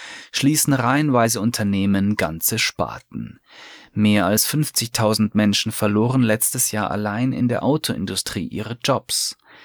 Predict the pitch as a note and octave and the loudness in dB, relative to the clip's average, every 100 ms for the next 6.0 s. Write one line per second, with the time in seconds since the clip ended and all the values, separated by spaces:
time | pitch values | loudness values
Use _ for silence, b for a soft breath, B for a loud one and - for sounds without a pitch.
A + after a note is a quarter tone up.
0 | B B - G2+ G#2 E3 G3 F3 C3+ B2 | B B -4 0 2 2 2 2 2 2
1 | B2 A#2 B2 D3+ F3 D3+ C3 B2 - C3+ | 2 4 4 2 0 0 0 0 2 2
2 | C#3 C#3 B2+ - D#3+ D#3+ D3 A2+ B2 A#2+ | 4 4 2 0 0 0 2 4 4 4
3 | A2 - A2 - - A2 A2 A#2+ - A2 | 2 0 -4 -4 -4 0 2 0 0 -2
4 | G#2 G#2 - B2+ C#3+ C3+ G2+ E2+ D#2+ F2 | 0 0 -2 0 0 0 0 0 -2 -6
5 | E2 - A2 A#2 E2+ F2 - B1 - | -4 -2 -2 -4 -6 -6 -8 -10 -12